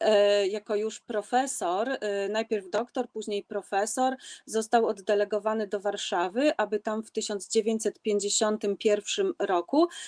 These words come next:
stworzyć pierwszy w Polsce Instytut Profilaktyki Społecznej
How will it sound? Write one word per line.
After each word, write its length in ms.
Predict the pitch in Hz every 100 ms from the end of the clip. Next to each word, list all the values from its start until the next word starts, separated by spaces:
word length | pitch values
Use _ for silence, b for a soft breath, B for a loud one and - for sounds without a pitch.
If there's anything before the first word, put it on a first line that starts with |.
| B
stworzyć 520 | - - 226 226 -
pierwszy 380 | 269 294 285 226
w 80 |
Polsce 600 | - 208 185 185 - 262 320 B B
Instytut 480 | 226 220 254 254 247
Profilaktyki 800 | 240 214 220 208 247 - 254 269
Społecznej 720 | - 226 233 247 262 254 247